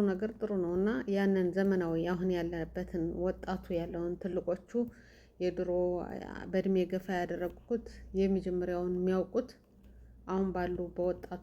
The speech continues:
ጋር አብሮ ለመሄድ እየሞከሩ ነው ያለ ማለት ነው። እንግዲህ ሀና በዛ መሃል እንደዛ ተባብለው ሳለ አቶ መስፍን ከቤታቸው ይሄዳል። "አባዬ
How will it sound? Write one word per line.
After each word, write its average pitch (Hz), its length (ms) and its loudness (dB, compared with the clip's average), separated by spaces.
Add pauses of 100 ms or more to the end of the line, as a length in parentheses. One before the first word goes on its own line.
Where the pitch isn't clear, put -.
ጋር 190 200 -2
አብሮ 175 280 -2
ለመሄድ 180 420 0 (580)
እየሞከሩ 190 640 2
ነው 170 120 -2
ያለ 175 240 -2
ማለት 175 320 -4
ነው። - 120 -14 (280)
እንግዲህ 226 360 2 (100)
ሀና 208 280 4 (720)
በዛ 226 300 2
መሃል 196 300 2 (100)
እንደዛ 190 300 0 (100)
ተባብለው 180 460 0
ሳለ 170 300 -4 (1120)
አቶ 214 300 -2
መስፍን 202 420 0 (120)
ከቤታቸው 220 580 -2
ይሄዳል። - 320 -12 (1080)
"አባዬ 208 300 2